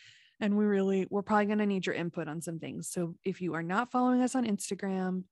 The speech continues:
where have you been? Get over to <laughs> Instagram and give us a follow at underscore nobody asked for this. Um, our wonderful addition this year to our team has been Katie. And, um, so you'll see her a lot over there as well.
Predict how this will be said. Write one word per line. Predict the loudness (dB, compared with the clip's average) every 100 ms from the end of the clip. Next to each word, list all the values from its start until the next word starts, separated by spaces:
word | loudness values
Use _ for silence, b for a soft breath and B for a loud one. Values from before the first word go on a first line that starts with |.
| _ _ _ _
where | -6 0 2 2
have | 2
you | 0
been? | -2 -10 -14 _ -2
Get | 0 2
over | 2 0
to | -2
<laughs> |
Instagram | -2 -2 0 0 -2 -2 -4
and | -4
give | -4 -4
us | -4 -8
a |
follow | -6 -4 -4 -6 -8 B B B
at | 2 2 0
underscore | -2 0 -2 -4 -4 -2 -2
nobody | -4 -4 -6
asked | -6 -10 -8
for | -6
this. | -6 -6 -10 B B B -8
Um, | -4 -2 -2 -4 -8 _ _ -8
our | -6 -4 -6 -4
wonderful | 0 6 8 10 8 6 4 4 2 0 -4 -4
addition | 0 2 0 0 0 0
this | 0 -2
year | -4 -4 -8 -8
to | -8
our | -8
team | -8 -6 -2 -2
has | -4
been | -4 -6
Katie. | -4 -4 -2 -2 -2
And, | -4 -4 -4 -4 -4 -6 -10 B B B -8
um, | -4 -2 -2 -2 -4
so | -6 -4
you'll | -2 -2
see | -2 -4
her | -2 -2
a |
lot | -2 -4 -6
over | -8 -8
there | -8 -10
as | -8
well. | -6 -6 -6